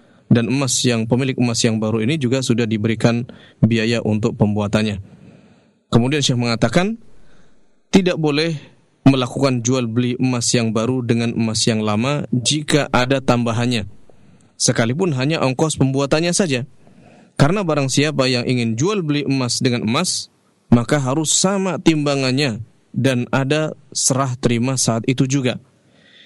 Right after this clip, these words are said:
Jika pemilik emas yang baru ridho dengan cara seperti itu, atau emas yang lama dijual lebih dahulu sampai sempurna akad dan serah terimanya, lalu dibelikan emas yang baru dengan ada serah terima saat itu juga.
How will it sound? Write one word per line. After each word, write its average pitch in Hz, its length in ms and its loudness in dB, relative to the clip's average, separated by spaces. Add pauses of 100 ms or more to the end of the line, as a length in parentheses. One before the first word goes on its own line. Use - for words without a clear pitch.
(140)
Jika 208 320 2
pemilik 180 340 0
emas 156 300 0
yang 139 160 2
baru 131 320 0
ridho 202 320 0
dengan 127 240 0
cara 131 240 0
seperti 113 480 0
itu, 202 240 0 (460)
atau 123 320 4
emas 151 240 0
yang 135 160 2
lama 147 320 0
dijual 127 560 0 (400)
lebih 143 240 4
dahulu 131 560 -2
sampai 123 400 0
sempurna 151 560 0
akad 117 320 0 (480)
dan 117 240 2
serah 147 320 0
terimanya, 127 520 0 (600)
lalu 151 320 4
dibelikan 165 480 0
emas 147 280 0
yang 135 200 0
baru 135 240 0 (540)
dengan 131 400 0
ada 131 260 0
serah 123 240 0
terima 131 380 0
saat 104 180 0
itu 117 160 0
juga. 117 320 -2